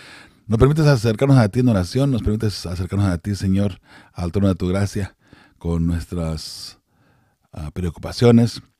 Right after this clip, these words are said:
con nuestros pecados, nuestras maldades, Señor. Eh, vinimos ante ti, Padre, para pedir perdón por todo lo que hacemos, lo que nos separa de ti. Padre bendito,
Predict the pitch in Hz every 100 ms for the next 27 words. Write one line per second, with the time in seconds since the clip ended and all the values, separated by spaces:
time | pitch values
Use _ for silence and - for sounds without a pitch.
0 | _ _ _ - 78 78 82 85 82 110
1 | 107 101 - - 82 82 90 80 90 98
2 | 110 110 98 101 104 90 _ - - _
3 | _ _ _ _ _ 95 92 104 135 147
4 | 123 107 120 127 123 110 101 90 104 101
5 | 104 98 104 98 98 82 - 78 _ 123
6 | 127 104 92 85 - 71 - - - _
7 | _ _ _ _ _ - 90 82 90 -
8 | 95 95 90 80 - - _ _ _ _
9 | - - _ _ _ - 107 107 101 101
10 | 107 113 104